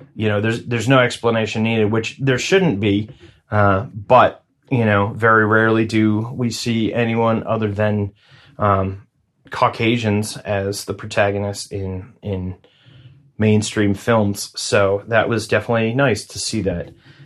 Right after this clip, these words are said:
And it focused on her relationship with, uh, three of her friends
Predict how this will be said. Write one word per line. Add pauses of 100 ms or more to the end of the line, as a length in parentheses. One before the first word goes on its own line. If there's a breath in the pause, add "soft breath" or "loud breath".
(120)
And
it
focused
on
her
relationship (640 loud breath)
with,
uh,
three
of
her
friends